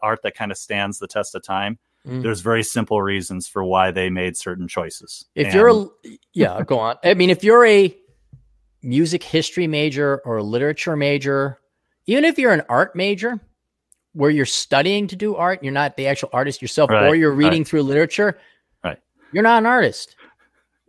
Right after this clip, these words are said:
Speaker 2: You're, you're talentless.
Speaker 1: You're a
Speaker 2: You
Speaker 1: sports
Speaker 2: can,
Speaker 1: analyst.
Speaker 2: you can, you're a s-, you are a sports analyst. Yes,
Speaker 1: Yeah,
Speaker 2: you hit
Speaker 1: yeah.
Speaker 2: it on the head. That's exactly, you're not the guy throwing the fucking ball. Matter
Speaker 1: Right.
Speaker 2: of fact, it's worse. You're like one of those gals who's never thrown the fucking ball. You're just hired 'cause of your tits.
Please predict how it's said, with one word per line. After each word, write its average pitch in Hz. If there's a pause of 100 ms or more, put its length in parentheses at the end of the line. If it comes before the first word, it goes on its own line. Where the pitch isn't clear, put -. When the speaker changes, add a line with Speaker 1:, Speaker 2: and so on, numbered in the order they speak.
(320)
Speaker 2:
You're, 214
you're 202
talentless. 214 (180)
Speaker 1:
You're 107
a -
Speaker 2:
You 98
Speaker 1:
sports 180
Speaker 2:
can, 262
Speaker 1:
analyst. 104
Speaker 2:
you 269
can, 269
you're 269
a -
s-, 277 (120)
you 269
are 277
a 254
sports 349
analyst. 190
Yes, 330
Speaker 1:
Yeah, 196
Speaker 2:
you 247
hit 247
Speaker 1:
yeah. 247
Speaker 2:
it 262
on 262
the 254
head. 320
That's 240
exactly, 247 (160)
you're 269
not 392
the -
guy 262
throwing 240
the 202
fucking 208
ball. 196 (200)
Matter 285
Speaker 1:
Right. 262
Speaker 2:
of 196
fact, 233
it's 156
worse. 185
You're 214
like 220
one 170
of 160
those 143
gals 156
who's 131
never 190
thrown 127
the 113
fucking 127
ball. 120
You're 123
just 123
hired 139
'cause 127
of 104
your 104
tits. -